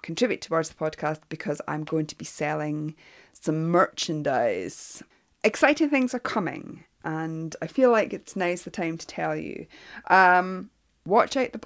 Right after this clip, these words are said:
on the blog at w w w dot knit british dot net. I don't think anyone else has done this, having sort of listeners sponsor the show. And it really is a, the only way that I can think of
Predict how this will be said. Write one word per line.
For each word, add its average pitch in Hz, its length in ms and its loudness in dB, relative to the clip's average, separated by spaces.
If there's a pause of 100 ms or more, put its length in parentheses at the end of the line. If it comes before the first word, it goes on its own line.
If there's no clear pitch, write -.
on 196 160 2
the 202 80 -6
blog 160 420 0
at 160 100 -4
w 170 280 -2
w 175 240 -4
w 156 400 -6
dot 151 400 -2
knit - 280 -8
british 156 460 -8
dot - 300 -4
net. 151 640 -8 (400)
I 190 160 0 (180)
don't 262 240 4
think - 580 -4 (220)
anyone 226 300 2
else 190 220 4
has 170 120 -6
done 165 260 0
this, - 480 -8
having 160 500 -2
sort - 180 -2
of 151 80 -2
listeners 156 580 -4
sponsor - 640 -4
the 156 100 -8
show. 147 480 -4 (440)
And 175 380 4
it 175 80 2
really 240 400 0
is 190 160 0
a, 175 180 0
the - 120 -2
only 233 240 0
way 214 100 0
that 185 140 -2
I 175 100 2
can 175 160 -10
think 180 320 -4
of 143 380 0